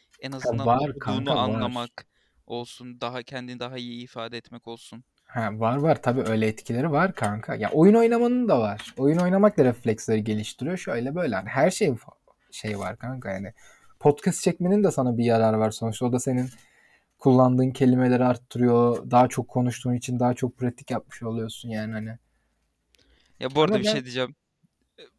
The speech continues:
Speaker 1: Dem-, demesem olmaz. Bizim Selin var ya,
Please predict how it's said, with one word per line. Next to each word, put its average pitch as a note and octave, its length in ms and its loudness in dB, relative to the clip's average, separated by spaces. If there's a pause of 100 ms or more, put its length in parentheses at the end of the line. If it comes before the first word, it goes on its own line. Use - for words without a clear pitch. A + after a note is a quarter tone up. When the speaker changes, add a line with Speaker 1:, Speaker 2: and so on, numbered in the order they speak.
(140)
Speaker 1:
Dem-, C3 320 -4
demesem C3+ 380 -4
olmaz. B2 460 -8 (280)
Bizim B2+ 340 -12 (180)
Selin C3 680 -12
var D3 180 -8
ya, A#2 200 -10